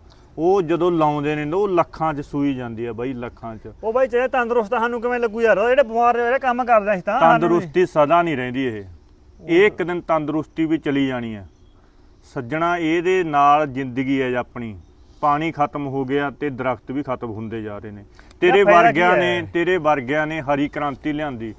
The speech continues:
Speaker 2: ਹਾਂ।
Speaker 1: ਹਰੀ ਕ੍ਰਾਂਤੀ ਨੇ ਆਪਣਾ ਉਜਾੜਾ ਕੀਤਾ।
Speaker 2: ਠੀਕ ਹੈ।
Speaker 1: ਜ-, ਅਗਲਾ ਕਹਿੰਦਾ ਯਾਰ ਜੀਰੀ, ਜੀਰੀ ਨੇ ਸਭ ਕੁਛ ਖਤਮ ਕਰਤਾ।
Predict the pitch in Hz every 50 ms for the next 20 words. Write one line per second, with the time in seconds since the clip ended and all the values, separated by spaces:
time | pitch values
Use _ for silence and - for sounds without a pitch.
0 | - - - 156 160 156 151 147 143 139 - - - 147 151 160 190 202 202 -
1 | 196 175 170 170 165 156 - - - 175 175 170 165 165 160 160 160 151 - 160
2 | 156 156 151 147 135 131 127 123 123 123 123 107 107 107 - - - 113 104 92
3 | - - - - 147 135 127 - 131 123 117 113 110 - - - - 123 120 -
4 | 143 147 151 160 156 139 160 165 180 175 160 165 156 139 123 131 139 139 131 131
5 | 127 113 113 135 151 156 160 175 180 170 165 170 156 131 151 156 160 - 180 175
6 | - - 160 151 127 151 139 131 120 123 110 104 - - 110 104